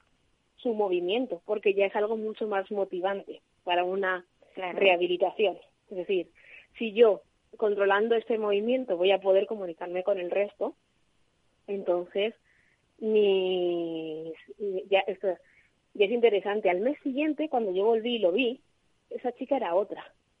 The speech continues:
Speaker 1: Mantenía muchísimo más el equilibrio, la fuerza, el, el, el brazo estaba mucho más controlado. Es,
Speaker 2: Ujú.
Speaker 1: es increíble. O sea, es, es completamente increíble. Y esto, bueno, estas son cosas que he ido aprendiendo. Yo iba a hacer domótica,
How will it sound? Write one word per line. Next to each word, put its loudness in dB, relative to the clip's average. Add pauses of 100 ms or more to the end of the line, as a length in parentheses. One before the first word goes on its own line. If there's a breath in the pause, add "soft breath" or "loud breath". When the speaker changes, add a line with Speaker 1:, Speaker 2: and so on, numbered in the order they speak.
(420)
Speaker 1:
Mantenía 2
muchísimo -4
más -4
el -2
equilibrio, 0
la 2
fuerza, 2
el, -2
el, -2
el 0
brazo -2 (580)
estaba 0
mucho -2
más -4 (140)
controlado. 2 (240)
Es, -8
Speaker 2:
Ujú. -8
Speaker 1:
es -6
increíble. -4 (260)
O -16
sea, 4
es, -6 (160)
es -4 (180)
completamente -2
increíble. -6 (480 loud breath)
Y 6
esto, 2
bueno, -6
estas -14
son -6
cosas -6
que 0
he 4
ido 4
aprendiendo. 0
Yo -4
iba 0
a -4
hacer -6
domótica, -4